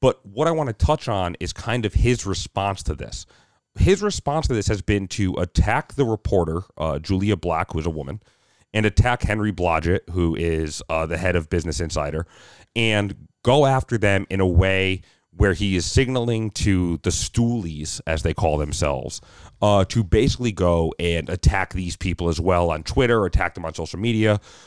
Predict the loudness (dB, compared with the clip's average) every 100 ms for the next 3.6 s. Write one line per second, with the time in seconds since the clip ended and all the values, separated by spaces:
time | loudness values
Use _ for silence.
0 | -2 0 0 -2 -4 -4 -4 -4 -2 -2
1 | -2 -4 -4 -4 -4 -4 -2 -2 -4 -2
2 | -2 -2 -2 -2 -4 -4 -4 -4 -10 _
3 | _ _ -2 2 2